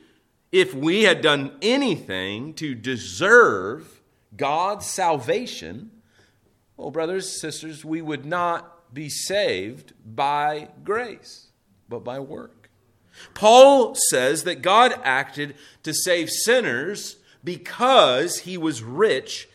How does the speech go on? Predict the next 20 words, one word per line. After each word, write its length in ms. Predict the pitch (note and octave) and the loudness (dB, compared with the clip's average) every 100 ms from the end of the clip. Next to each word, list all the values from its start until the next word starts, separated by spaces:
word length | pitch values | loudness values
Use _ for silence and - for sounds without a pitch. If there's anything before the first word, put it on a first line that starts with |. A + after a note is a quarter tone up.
| _ _ | _ _
in 220 | C#3 C#3 C3+ | -6 -6 -4
mercy. 540 | D3+ D#3 D3 - F2 _ _ _ _ _ _ _ _ _ | -4 -4 -8 -10 -14 _ _ _ _ _ _ _ _ _
While 360 | F3+ F#3 F#3+ F#3+ | 0 8 8 8
the 100 | F3+ | 4
men 280 | G3 A3 | 4 6
of 160 | G#3+ C#3 | 6 6
this 300 | G3 G3+ - | 4 4 0
world 580 | D#3+ F#3+ F3+ C#3 C#3+ C3 | 4 6 8 6 2 2
gather 380 | D#3+ F#3 A3 G#3+ | 6 8 6 2
together 500 | D#3 C#3+ C3+ C#3+ D3 | 2 0 2 0 0
the 180 | C#3 | -4
wealth 640 | C3+ C3+ D3+ F#3 A3 - - _ _ | -4 0 2 2 2 -4 -18 _ _
of 160 | B2+ | -6
this 240 | B2 B2 - | -4 -6 -6
world, 480 | A#2 A#2 D#3 - - _ - | -2 -2 -2 -6 -20 _ -4
uh, 160 | D#3+ - - | -4 -4 -4
to 160 | G3 | -4
pursue 800 | G3 E3+ - F#3 G#3 G3+ G3 F3 - - | 0 0 0 2 4 4 2 -2 -12 -4
abundant 560 | C3+ A#2+ F3+ F3 D3+ | -2 4 4 4 -2
wealth, 480 | C3 B2+ C3 E3+ - | -2 0 0 -4 -12